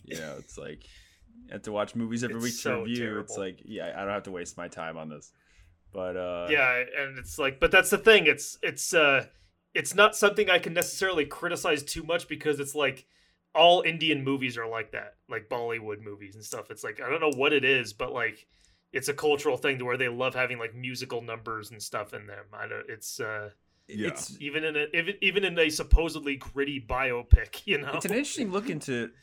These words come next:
Speaker 1: you know, Indian cinema for sure, because even the beginning, there was, like, they had that note up that was like, you know, you could show this movie in India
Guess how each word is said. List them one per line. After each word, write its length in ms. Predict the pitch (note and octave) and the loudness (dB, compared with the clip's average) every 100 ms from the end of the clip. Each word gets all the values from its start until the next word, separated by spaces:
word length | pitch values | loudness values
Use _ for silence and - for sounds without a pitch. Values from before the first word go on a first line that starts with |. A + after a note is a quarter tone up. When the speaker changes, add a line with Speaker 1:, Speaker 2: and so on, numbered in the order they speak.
| - | -10
Speaker 1:
you 120 | A#2+ | -6
know, 360 | A2 G2+ F#2+ D#2 _ _ _ | -4 -4 -6 -10 _ _ _
Indian 360 | C3 C#3 B2+ A2 | -4 0 0 -2
cinema 440 | - A#2+ G#2 F#2 | -4 -4 -4 -4
for 180 | - G2 | -6 -12
sure, 380 | - G#2+ G2+ F#2 | -8 -6 -6 -6
because 300 | F#2 G#2 G#2 | -10 -10 -6
even 180 | C#3 C3+ | -4 -4
the 60 | |
beginning, 500 | G#2 G#2 A#2+ A2 F2+ | -4 -4 -4 -4 -8
there 100 | F2 | -10
was, 180 | F2+ F#2 | -10 -8
like, 300 | F#2 F2 _ - | -8 -8 _ -10
they 140 | G2+ | -4
had 180 | G#2+ G2 | -2 -2
that 180 | G2 F2+ | -4 -4
note 220 | G2+ G#2+ | -4 -2
up 180 | G2 - | -4 -6
that 180 | F#2 F2+ | -10 -10
was 260 | F2 - | -14 -10
like, 240 | F2 E2 - | -10 -10 -12
you 60 | |
know, 160 | F2 E2+ | -12 -12
you 180 | F#2 G2 | -12 -14
could 180 | G2 - | -14 -12
show 220 | - F#2 | -10 -10
this 240 | F#2+ F#2 G2 | -10 -14 -14
movie 240 | G2 F#2 | -12 -12
in 100 | F2 | -10
India 360 | F#2 E2+ C#2+ | -12 -12 -14